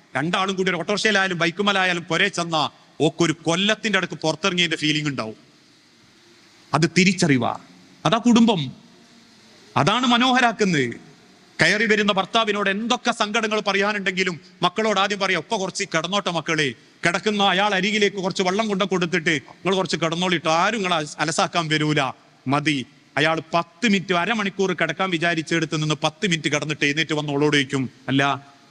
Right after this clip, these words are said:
എന്തൊക്കെയാന്ന് ഭക്ഷണം ഉള്ളത്? മക്കളൊക്കെ ഉറങ്ങിയോ? ഓൽക്ക് എന്തോ കൊടുത്തോ? മതി." ഇതൊന്നും ആർക്കും വേണ്ട. എല്ലാവർക്കും ആരാന്റെ ജീവിതം? പ്രിയപ്പെട്ടവരെ, ഞാൻ നിർത്തി. അതുകൊണ്ട് തന്നെ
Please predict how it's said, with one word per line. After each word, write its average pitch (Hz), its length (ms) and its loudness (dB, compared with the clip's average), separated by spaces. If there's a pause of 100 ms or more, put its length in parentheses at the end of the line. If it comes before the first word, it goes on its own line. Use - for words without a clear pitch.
(220)
എന്തൊക്കെയാന്ന് 156 500 0
ഭക്ഷണം 160 320 -2
ഉള്ളത്? 151 200 0
മക്കളൊക്കെ 156 400 -2
ഉറങ്ങിയോ? 143 340 0
ഓൽക്ക് 147 160 -2
എന്തോ 160 200 0
കൊടുത്തോ? 131 480 -2 (180)
മതി." 131 240 0 (1000)
ഇതൊന്നും 156 340 4
ആർക്കും 156 480 2
വേണ്ട. 135 280 0 (220)
എല്ലാവർക്കും 160 380 2
ആരാന്റെ 147 280 -2
ജീവിതം? 113 280 -4
പ്രിയപ്പെട്ടവരെ, 143 520 -2
ഞാൻ 143 140 -2
നിർത്തി. 131 280 -4 (440)
അതുകൊണ്ട് 165 440 2
തന്നെ 151 380 -2